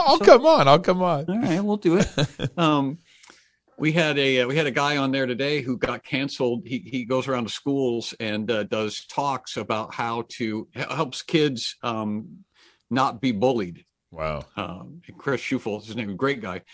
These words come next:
Speaker 1: Okay.
Speaker 2: But he got canceled because, uh, somebody at the school where he was, uh, speaking was annoyed with what he said, and so they went to the principal. And it was funny. The principal said that, "Yeah, we're, we're gonna have you back." After the talk was over, he goes, "We, we wanna have you come back. That was perfect. That was beautiful."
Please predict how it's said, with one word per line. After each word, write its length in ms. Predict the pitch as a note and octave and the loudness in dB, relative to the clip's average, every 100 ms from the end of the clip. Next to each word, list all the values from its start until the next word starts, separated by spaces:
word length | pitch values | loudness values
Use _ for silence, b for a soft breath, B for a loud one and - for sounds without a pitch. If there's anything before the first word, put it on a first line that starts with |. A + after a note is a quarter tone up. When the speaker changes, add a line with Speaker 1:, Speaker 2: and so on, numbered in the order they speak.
| b | b
Speaker 1:
Okay. 140 | D#2 | -8
Speaker 2:
But 120 | F2 A#2+ | -2 0
he 80 | |
got 160 | C#3+ C3 | 0 -2
canceled 520 | D#3 D3 - A#2+ - | -2 -2 -2 -6 -4
because, 440 | - F2 B2 G#2+ A#2+ | -6 -4 -4 -4 -2
uh, 340 | G#2 G#2 A2 | 0 0 -4
somebody 680 | B2 C3+ A#2+ B2 A2+ G#2 _ _ _ _ - | -6 -4 0 2 0 -2 _ _ _ _ -6
at 200 | B2+ B2 | -4 -4
the 80 | A#2+ | -6
school 640 | - C3+ C3+ A#2+ G#2+ A#2 B2+ | -8 -2 0 0 -2 -6 -6
where 180 | G#2 G#2 | -8 -6
he 160 | A2 G#2 | -6 -6
was, 420 | G2+ G#2 - - - | -6 -6 -10 -14 -12
uh, 140 | G2 | -10
speaking 460 | G2 - C#3 G#2 G2+ b b b b G2+ | -10 -10 -8 -6 -8 b b b b -2
was 240 | G#2 G2 - | -2 -4 -2
annoyed 600 | A#2 B2 C3+ A#2 G#2+ A2+ - | 0 2 4 2 0 -4 -4
with 200 | A2 - | -6 -4
what 140 | A2+ | -4
he 80 | A2 | -4
said, 300 | F#2+ B2 A#2 | -4 -2 -2
and 100 | A2 | -2
so 120 | - G#2+ | -6 -6
they 80 | |
went 180 | G#2+ A2+ | -4 -6
to 80 | - | -10
the 60 | G2 | -8
principal. 500 | C3 A#2 F#2+ G2 - _ _ _ - | -8 -8 -8 -10 -10 _ _ _ -10
And 360 | G#2+ G2+ G2 G2 | -4 -2 -4 -6
it 60 | |
was 120 | A2 | -8
funny. 260 | - C3+ A#2 | -4 -4 -4
The 120 | A2+ | -8
principal 360 | G2 C#3+ B2+ B2+ | -6 -6 -4 -4
said 240 | - A#2+ | 0 0
that, 180 | A#2 A#2+ _ b b - | 0 -6 _ b b -2
"Yeah, 100 | D3 | -2
we're, 240 | C#3 C3 | 0 -4
we're 140 | B2+ C#3 | -4 -2
gonna 140 | D#3+ | 0
have 120 | D3+ | 0
you 80 | B2+ | 0
back." 280 | A2 C3 G2+ | 0 -2 0
After 220 | C3+ C3+ | -2 0
the 60 | A#2 | -4
talk 300 | - G3 G#3 | 2 2 2
was 160 | B2+ A2 | -2 0
over, 200 | G#2+ G2 | 0 0
he 120 | G#2 | -4
goes, 200 | A2 G2+ | -4 -2
"We, 140 | C#3+ C#3 | -4 -2
we 160 | C3+ | 0
wanna 140 | D3 B2+ | 0 0
have 100 | A#2 | -2
you 80 | |
come 140 | A2+ G#2+ | 0 -2
back. 200 | A2+ F#2+ | -2 -4
That 100 | A2+ | -8
was 100 | G#2+ | -4
perfect. 340 | - A#2 F#2 | 0 0 -2
That 100 | A2 | -6
was 120 | F#2+ | -6
beautiful." 420 | G2 A#2+ G#2 - | -2 -2 -2 -8